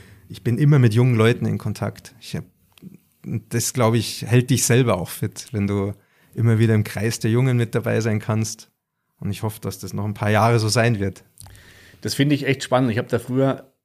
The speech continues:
Speaker 2: drüber, ja, drüber geschmunzelt oder konnte es gar nicht so richtig fassen, wenn es beispielsweise geha-, geheißen hat, dass, äh,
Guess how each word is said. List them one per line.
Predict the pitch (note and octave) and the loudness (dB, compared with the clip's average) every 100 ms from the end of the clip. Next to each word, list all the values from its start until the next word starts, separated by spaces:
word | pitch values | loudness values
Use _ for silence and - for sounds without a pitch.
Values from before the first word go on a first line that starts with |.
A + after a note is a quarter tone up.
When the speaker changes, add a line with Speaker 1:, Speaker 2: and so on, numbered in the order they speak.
| _ _ _ _ - - _ | _ _ _ _ -20 -20 _
Speaker 2:
drüber, | - A#2+ A#2 A2 G#2+ D#2+ - - | -10 0 2 2 -2 -6 -14 -8
ja, | G2+ | -8
drüber | - G#2+ G2+ | -8 -12 -12
geschmunzelt | - - A2+ C3+ G2+ | -12 -6 -4 -2 -4
oder | F#2+ - | -6 -8
konnte | A2+ G#2+ | -6 -6
es | G#2+ | -6
gar | A#2 A2 | -6 -4
nicht | A2 | -4
so | A2 G2+ | -6 -8
richtig | A2 - - | -8 -10 -16
fassen, | - A2 - C3 - _ _ _ _ _ | -8 -6 -4 -8 -8 _ _ _ _ _
wenn | G#2 | -8
es | G#2+ - | -6 -4
beispielsweise | F#2 G#2 A2+ A2 G#2+ G#2+ | -4 -4 -6 -4 -4 -6
geha-, | G2+ - - | -8 -12 -12
geheißen | F#2 G2+ A#2+ G#2+ | -6 -6 -4 -6
hat, | A2+ - | -8 -6
dass, | G#2 - - | -8 -8 -12
äh, | - G2+ G2 G#2 | -10 -8 -8 -10